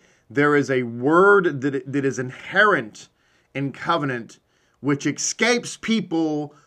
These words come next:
who are living in the, the slippery slope of relationship. Again, air quotes for the podcast. Uh, what is that one word that escapes us?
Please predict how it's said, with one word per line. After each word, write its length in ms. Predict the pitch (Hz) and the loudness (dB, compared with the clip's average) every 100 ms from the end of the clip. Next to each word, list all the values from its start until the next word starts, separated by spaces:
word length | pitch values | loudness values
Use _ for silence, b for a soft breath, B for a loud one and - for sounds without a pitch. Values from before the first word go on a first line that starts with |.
| _ | _
who 240 | 170 165 | 8 8
are 280 | 156 147 143 | 6 2 2
living 680 | 143 156 202 180 190 180 | 2 6 6 6 2 0
in 300 | 175 156 156 | 0 -4 -2
the, 240 | 143 143 123 - | -2 -4 -6 -8
the 160 | 127 | -6
slippery 560 | 139 - 180 196 175 170 | -6 -2 0 0 2 0
slope 500 | 151 - 160 160 160 | 0 -6 -2 -2 -2
of 280 | 139 127 - _ - | -4 -4 -8 _ -8
relationship. 1160 | 120 120 117 123 120 123 107 - 101 85 - _ _ _ | -4 -2 -2 -2 -4 -8 -10 -12 -14 -14 -16 _ _ _
Again, 560 | 101 98 101 95 90 90 | -18 -16 -14 -14 -14 -12
air 160 | 104 107 | -6 -6
quotes 340 | - 104 92 | -8 -12 -12
for 60 | - | -14
the 80 | 90 | -16
podcast. 640 | 101 92 90 85 - _ _ _ _ _ _ _ _ _ _ | -12 -12 -12 -16 -18 _ _ _ _ _ _ _ _ _ _
Uh, 480 | 131 139 135 131 120 - - | 0 2 2 0 -2 -10 -12
what 340 | 135 151 214 | -2 2 4
is 140 | 214 165 | 4 4
that 240 | 180 143 | 2 2
one 300 | 147 180 175 | 0 0 0
word 320 | 165 170 170 | 0 2 0
that 100 | 147 | -2
escapes 480 | 147 - 165 165 - | -6 -6 -4 -4 -2
us? 540 | - 165 165 - - | -2 -2 -6 -14 -20